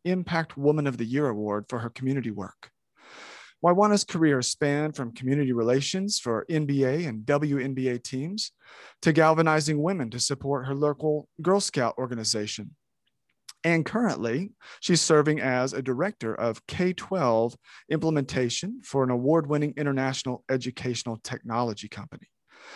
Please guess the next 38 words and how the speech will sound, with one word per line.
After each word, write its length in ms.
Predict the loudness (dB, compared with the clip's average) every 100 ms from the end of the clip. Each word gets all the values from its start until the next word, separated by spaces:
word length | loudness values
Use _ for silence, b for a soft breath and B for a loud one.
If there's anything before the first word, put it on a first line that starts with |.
| B B
She 160 | -2 2
continues 580 | 2 2 2 4 2
traveling 440 | 2 4 4 2 0
the 60 |
world 440 | 2 2 2 -2 -8 -2
using 400 | 0 2 0 2
the 220 | 2 2
Wywana 640 | 0 0 0 0 0 0
Speaks 420 | -4 -4 -4 -4
platform 540 | -2 0 -2 -2 -4 -2
to 80 | -2
share 240 | 0 2
her 100 | 2
message 460 | 2 0 -2 -4 -2
of 180 | -2 -4
no 300 | -4 2 2
fear 560 | 0 -2 0 0 -6 -12 B B B B
and 240 | 0 2 2
women's 440 | 2 2 -2 -4
and 180 | -4 -4
youth 180 | -4 -6
empowerment. 480 | -6 -4 -4 -6 -8 _ _ _ B B B B
Wywana 400 | 4 6 4 4
is 160 | 2 0
now 180 | 0 0
at 60 |
work 300 | -2 -4 -6 -6
on 120 | -4
a 40 |
second 440 | 0 2 2 -2 -6
book, 260 | -10 -12 -4
The 140 | -4
Pain 360 | -2 0 0 0
of 140 | 2
Being 320 | 4 4 2 2
Destined 400 | 2 0 -4 -4
for 100 | -2
More, 360 | -2 -4 -6